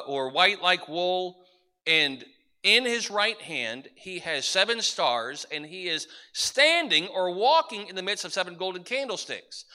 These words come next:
Well, that's Jesus, but what are the seven stars? What are the seven golden candlesticks? And what are the, what is the angel of the church at Ephesus?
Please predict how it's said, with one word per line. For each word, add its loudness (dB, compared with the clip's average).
Well, -6
that's 4
Jesus, -2
but -8
what 2
are -2
the -4
seven 0
stars? 2
What 2
are 8
the 0
seven 2
golden 0
candlesticks? -2
And 0
what 6
are 8
the, 0
what 2
is 0
the -6
angel 2
of 4
the -2
church 8
at 4
Ephesus? 0